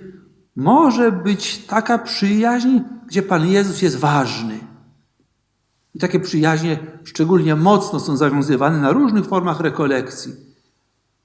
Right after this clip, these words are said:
gdzie przyjmujemy jako koledzy, koleżanki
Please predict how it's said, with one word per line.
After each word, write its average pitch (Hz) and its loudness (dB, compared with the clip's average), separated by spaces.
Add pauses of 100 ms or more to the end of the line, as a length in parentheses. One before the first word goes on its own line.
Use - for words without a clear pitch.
(240)
gdzie 127 -2
przyjmujemy 208 2
jako 151 0
koledzy, 208 0
koleżanki 202 0